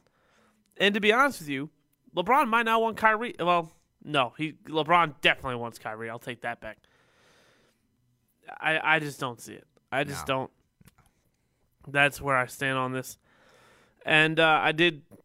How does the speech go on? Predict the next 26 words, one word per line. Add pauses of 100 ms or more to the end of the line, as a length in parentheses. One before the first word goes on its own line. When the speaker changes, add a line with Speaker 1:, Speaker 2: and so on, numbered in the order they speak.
(180)
Speaker 1:
promise
N
B
A
free
agency,
so
we'll
do
that
now
too. (120)
I, (1400)
I
really
think
there's (1080)
no
real
major. (1120)
Klay
goes
back
to
Golden
State.